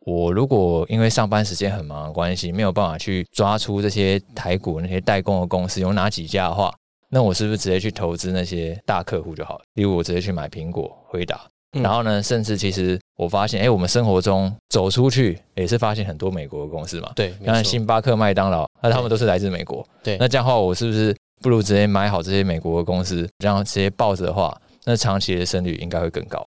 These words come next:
Speaker 2: 所以就是因为这场胜利，让你提早退休，不再当警官吗？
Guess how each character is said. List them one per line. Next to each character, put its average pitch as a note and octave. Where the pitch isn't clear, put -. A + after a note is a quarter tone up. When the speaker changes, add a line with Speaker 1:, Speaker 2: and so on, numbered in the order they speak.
Speaker 2:
所 -
以 D#3+
就 D#3+
是 D#3
因 E3+
为 D#3+
这 D#3+
场 A2
胜 C3
利， B2+
让 B2
你 G2+
提 A2+
早 G2+
退 A#2+
休， A2
不 -
再 A2+
当 G#2+
警 -
官 F2+
吗？ F2